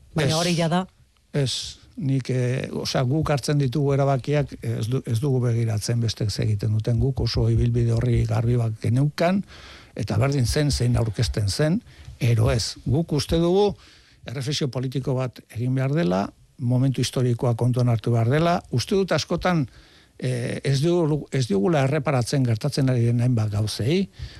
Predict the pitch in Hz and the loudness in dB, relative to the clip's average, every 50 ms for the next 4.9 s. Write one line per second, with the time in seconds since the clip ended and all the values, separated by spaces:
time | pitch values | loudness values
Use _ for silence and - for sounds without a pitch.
0 | - - - - - 156 151 175 170 139 135 135 131 156 160 147 160 135 - - | -20 -16 -12 -6 -2 0 2 2 4 4 2 2 2 2 0 0 0 -2 0 0
1 | 156 156 156 147 143 139 - - 175 135 - - - - 151 - - 139 123 113 | 0 0 2 0 0 0 0 0 -2 -2 -2 -2 -2 -2 -2 -2 -2 -2 -2 0
2 | - 131 123 113 110 143 160 180 - - - 131 - - 285 302 311 220 - - | 0 0 0 0 0 2 0 0 -2 -2 -2 -4 -2 0 0 0 0 0 -4 -8
3 | - - - - - - 120 120 175 185 - 226 165 131 117 101 - 165 165 165 | -20 -20 -20 -14 -6 -2 0 0 0 0 0 0 2 2 2 0 0 2 2 2
4 | 147 131 123 120 131 151 156 139 - - - - - 160 160 131 101 | 2 2 2 2 2 2 0 0 -2 -4 -6 -4 -2 -2 0 0 -2